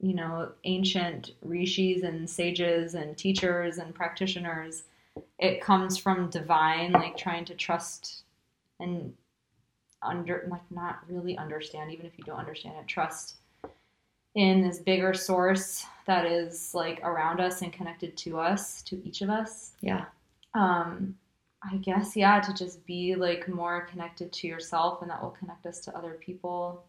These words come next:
Speaker 1: connected to nature, and understand, like, the beauty and the power and the importance of sustainability of your mind, of your body, and of our planet. Because that's,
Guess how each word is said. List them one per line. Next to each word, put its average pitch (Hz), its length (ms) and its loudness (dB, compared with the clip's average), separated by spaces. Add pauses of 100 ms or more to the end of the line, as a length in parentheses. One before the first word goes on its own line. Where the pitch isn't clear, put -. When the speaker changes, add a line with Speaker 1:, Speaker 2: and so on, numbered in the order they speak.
(280)
Speaker 1:
connected 170 380 -12
to 160 100 -12
nature, 175 720 -6 (920)
and 185 200 0
understand, 180 800 2
like, 170 320 -2
the 156 500 -2 (540)
beauty 208 640 8
and 190 160 4
the 185 60 2
power 175 840 6 (600)
and 190 140 10
the 190 100 12
importance 214 640 4
of 180 520 8 (300)
sustainability 190 920 6
of 190 180 6
your 175 100 0
mind, 175 400 8
of 185 160 0
your 175 100 0
body, 160 440 4
and 151 140 -4
of 143 180 -4 (320)
our 147 120 -2
planet. - 400 -4 (500)
Because 165 400 -6
that's, - 520 4